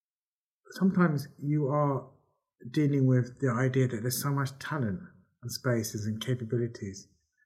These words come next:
but some of that talent is here because of trauma. Some of those traumas still live in people along with the talent all at the same time. I think leaders, great leaders around the world can testify to that. You know,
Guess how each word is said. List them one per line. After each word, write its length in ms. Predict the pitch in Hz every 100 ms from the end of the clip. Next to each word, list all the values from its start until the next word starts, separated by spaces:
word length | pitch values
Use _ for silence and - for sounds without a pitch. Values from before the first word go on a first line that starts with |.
| _
but 100 | -
some 240 | - 170 208
of 60 |
that 200 | 196 196
talent 340 | - 175 165 123
is 120 | 127
here 180 | 139 131
because 400 | 131 127 139 139
of 80 |
trauma. 420 | 135 180 180 - - - _ _ _ _ _ _ _ -
Some 80 | 156
of 60 | 151
those 160 | 143
traumas 460 | 147 160 147 117 110 - -
still 420 | - 131 123 117 - - _ _
live 240 | 131 143 131
in 140 | 117
people 500 | 120 110 107 104 110 -
along 260 | 123 127 151
with 160 | 151 151
the 80 | 117
talent 280 | 117 101 98 -
all 180 | 120 120
at 100 | 113
the 80 | -
same 200 | 113 110
time. 360 | 135 135 104 - - - - 113
I 40 | -
think 160 | 170
leaders, 360 | 160 180 143 -
great 300 | - 160 127
leaders 280 | 143 123 117
around 220 | 120 123
the 60 |
world 360 | 113 151 131 98 -
can 180 | 113 110
testify 460 | 135 131 117 95
to 100 | 95
that. 160 | 92 87 - _ _ _ _ - -
You 80 |
know, 120 | 123